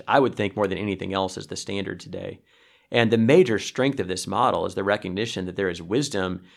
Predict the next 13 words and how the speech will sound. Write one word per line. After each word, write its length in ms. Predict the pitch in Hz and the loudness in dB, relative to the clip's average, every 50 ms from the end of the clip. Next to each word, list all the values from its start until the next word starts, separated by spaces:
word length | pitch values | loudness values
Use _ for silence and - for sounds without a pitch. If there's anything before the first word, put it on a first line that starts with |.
| _ _ - | _ _ -4
in 140 | 110 104 | -2 0
many 220 | 101 110 113 107 101 | 2 2 0 0 -2
counselors. 760 | - - - 107 113 - - - 82 85 87 90 - - - - _ _ _ _ - | -4 -4 -6 -4 -4 -4 -6 -6 -6 -6 -6 -6 -8 -10 -10 -12 _ _ _ _ -10
And 380 | - 107 98 95 95 90 90 - _ _ _ _ _ _ - | -6 -4 -2 -2 -4 -4 -8 -14 _ _ _ _ _ _ -8
if 180 | - 113 113 110 | -6 -4 -2 -2
you 100 | 117 - | 0 2
ever 220 | 117 123 127 123 | 2 2 2 2
just 340 | 110 107 - 135 135 127 - | 0 2 4 4 4 4 4
have 220 | - 113 104 101 | 2 2 2 2
one 180 | 107 110 107 98 | 2 0 0 0
person 400 | - - 117 113 - - 98 95 | -2 -2 -2 -2 -2 -2 -2 -2
making 280 | 95 95 92 - 95 90 | -2 -2 -2 -4 -6 -8
decisions, 680 | 95 - - 139 139 107 92 92 90 87 87 85 - | -6 -2 0 0 0 0 0 -2 -2 -4 -6 -8 -10